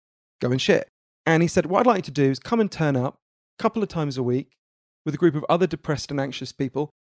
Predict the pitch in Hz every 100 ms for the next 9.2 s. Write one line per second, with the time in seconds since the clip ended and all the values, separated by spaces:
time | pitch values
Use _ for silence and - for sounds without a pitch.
0 | - 180 190 170 - 160 190 143 143 139
1 | 147 143 139 139 135 143 151 127 139 139
2 | 175 _ _ _ _ _ _ _ 170 175
3 | 180 170 - 190 180 165 151 - - 135
4 | 135 127 117 135 - - 143 160 - 165
5 | - - - - 220 226 - 165 147 143
6 | 127 123 120 - _ _ _ _ - 165
7 | 165 165 143 139 160 - 156 143 - 120
8 | - 131 - 117 123 113 113 107 113 107
9 | -